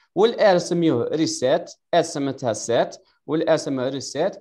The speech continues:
واش وظيفه الار؟ اذا نشط، واش يدير المخرج؟ يمسحه. اذا مدخل وضع في الصفر، وضع المخرج في الصفر. والكي سميناه مخرج، والكي بارش سميناه مخرج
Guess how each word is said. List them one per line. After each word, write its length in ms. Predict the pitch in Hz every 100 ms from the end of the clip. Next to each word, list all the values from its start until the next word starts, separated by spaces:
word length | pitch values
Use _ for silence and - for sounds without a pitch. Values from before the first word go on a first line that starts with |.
| - _
واش 180 | 190 214
وظيفه 340 | 233 202 175 170
الار؟ 280 | - 135 123
اذا 300 | 190 160 151
نشط، 420 | 214 - 139 -
واش 260 | 170 196
يدير 220 | 170 160 143
المخرج؟ 480 | 135 131 208 120
يمسحه. 480 | 131 151 127 - - -
اذا 200 | 139 131
مدخل 600 | 117 175 - - 170 254 _ _ -
وضع 440 | 131 165 202 226 -
في 460 | _ - 175 247 -
الصفر، 480 | 190 180 120 92 - _ _ -
وضع 260 | 143 135
المخرج 540 | 139 139 - 151 214 285 262 - _ _
في 240 | 190 -
الصفر. 400 | 120 - 69 - _ _ _ -
والكي 380 | 190 247 240
سميناه 520 | 196 202 175 160 143 117
مخرج، 540 | 147 - 131 175 269 -
والكي 320 | 185 190 196
بارش 260 | 170 170 -
سميناه 420 | - 160 151 175
مخرج 500 | 147 151 160 220